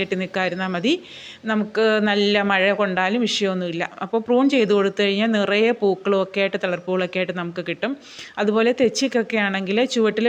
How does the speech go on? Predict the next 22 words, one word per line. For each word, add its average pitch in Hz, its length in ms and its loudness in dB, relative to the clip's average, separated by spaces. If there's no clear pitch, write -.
വെള്ളം 202 260 0
കെട്ടി 196 220 -4
നിൽക്കാതെ 190 320 -4
നോക്കുക, 180 360 -4
പക്ഷേ 269 260 -4
മഴയത്ത് 214 340 0
ഇരുന്നുകൊണ്ട് 202 360 0
യാതൊരു 190 360 0
വിഷയമില്ല. 190 440 0
പിന്നെ 220 180 -2
ആമ്പലും, 185 380 0
ഏഹ്, 220 520 0
ഏഹ്, 208 240 -2
പിന്നെ 208 260 2
താമരയൊക്കെ 214 460 2
ആണെങ്കിൽ 214 300 2
വെള്ളത്തിൽ 196 340 0
കിടക്കണം, 190 300 0
അവർക്കൊക്കെ 208 380 -2
ഏറ്റവും 226 320 -2
സന്തോഷകരമായ 190 560 0
ഒരു 190 60 -6